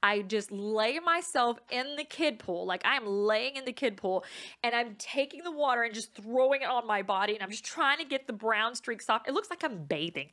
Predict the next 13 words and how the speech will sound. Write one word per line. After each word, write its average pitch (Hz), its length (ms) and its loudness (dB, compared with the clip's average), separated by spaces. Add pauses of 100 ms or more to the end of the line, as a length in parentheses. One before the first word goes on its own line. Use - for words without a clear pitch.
I 254 60 6
was 269 100 -2
taking 370 360 -4
a 349 40 -4
bath 220 480 0
in 220 80 0
the 202 80 -6
splash - 460 0
pad. - 420 -4
<laughs> - 1500 -2
Oh 285 220 6
my 311 140 4
God. 240 260 2